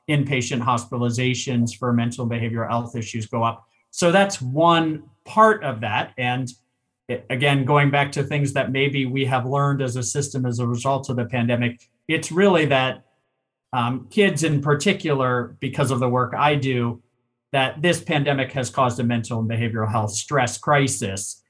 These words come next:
And so we need to continue to develop systems to support that. Some of that nicely will hopefully be done remotely to tie into my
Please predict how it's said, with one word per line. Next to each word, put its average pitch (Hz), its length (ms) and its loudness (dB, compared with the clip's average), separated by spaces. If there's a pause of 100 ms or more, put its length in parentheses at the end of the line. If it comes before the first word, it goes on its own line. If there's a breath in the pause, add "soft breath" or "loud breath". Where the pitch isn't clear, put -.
(180)
And 131 240 0
so 135 240 2
we 160 240 4
need 160 220 4
to 151 80 0
continue 139 420 -2
to 117 60 -2
develop 117 400 0
systems 120 580 -4
to 120 80 -2
support 123 480 -2
that. 95 280 -4 (200)
Some 220 340 4
of 156 120 4
that 143 220 2
nicely 147 360 2
will 131 140 0
hopefully 135 340 -2
be 123 140 0
done 123 240 2
remotely 135 540 0
to 143 120 -6
tie 135 280 4
into 131 420 0
my 117 400 0